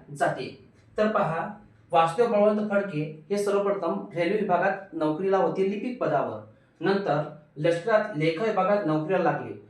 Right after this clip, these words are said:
पण त्या ठिकाणी त्यांना अपमानास्पद वागणूक देण्यात आली. जेव्हा त्यांच्या आईचे मृत्यू झाले, तेव्हा सुद्धा त्यांना सुट्टी देण्यात आली नाही.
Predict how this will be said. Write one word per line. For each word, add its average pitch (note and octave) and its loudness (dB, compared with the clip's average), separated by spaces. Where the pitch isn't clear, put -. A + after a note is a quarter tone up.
पण A3 0
त्या A#3+ 10
ठिकाणी G3 2
त्यांना D3+ 0
अपमानास्पद G3+ 2
वागणूक F3 2
देण्यात D#3+ -2
आली. - -6
जेव्हा G3 2
त्यांच्या G#3+ 0
आईचे F3+ -2
मृत्यू F3+ -6
झाले, D3 -6
तेव्हा F#3+ 2
सुद्धा G#3+ -4
त्यांना E3 0
सुट्टी E3+ -10
देण्यात E3 -4
आली D3+ -4
नाही. D3+ -2